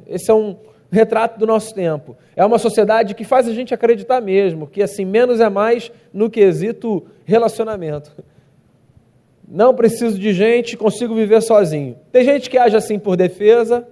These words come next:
tem gente que age assim por ingenuidade, tem gente que age assim por mágoa, rancor, por medo. Eu não acredito nesse negócio, não acho, não acho que faça bem. Eu acho que nós precisamos de pessoas, por uma razão muito simples,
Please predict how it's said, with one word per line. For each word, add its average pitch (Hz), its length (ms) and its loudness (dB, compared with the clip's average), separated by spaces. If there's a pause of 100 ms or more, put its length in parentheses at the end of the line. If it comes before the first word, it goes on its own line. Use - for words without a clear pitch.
(500)
tem 190 200 2
gente 220 200 0
que - 80 -2
age 196 160 2
assim 196 220 -4
por 196 140 -6
ingenuidade, 180 880 0 (760)
tem 180 160 0
gente 202 280 -2
que 208 100 0
age 202 240 2
assim 185 260 -4
por 170 180 -4
mágoa, 190 380 0
rancor, 180 680 0 (520)
por 160 160 -6
medo. 185 540 -2 (600)
Eu 220 120 4
não 240 80 4
acredito 214 400 -6
nesse 208 200 -2
negócio, 165 440 0
não 202 120 -2
acho, 196 300 0
não 196 160 -4
acho 202 340 -2 (280)
que 185 100 -4
faça 185 380 0
bem. 127 340 -14 (960)
Eu 127 140 2
acho 190 280 0
que 196 120 -4
nós 190 280 0 (200)
precisamos 226 600 -2
de 196 80 -10
pessoas, 123 540 -10 (880)
por 208 140 4
uma 233 100 4
razão 214 320 2
muito 262 240 -2
simples, 127 540 -10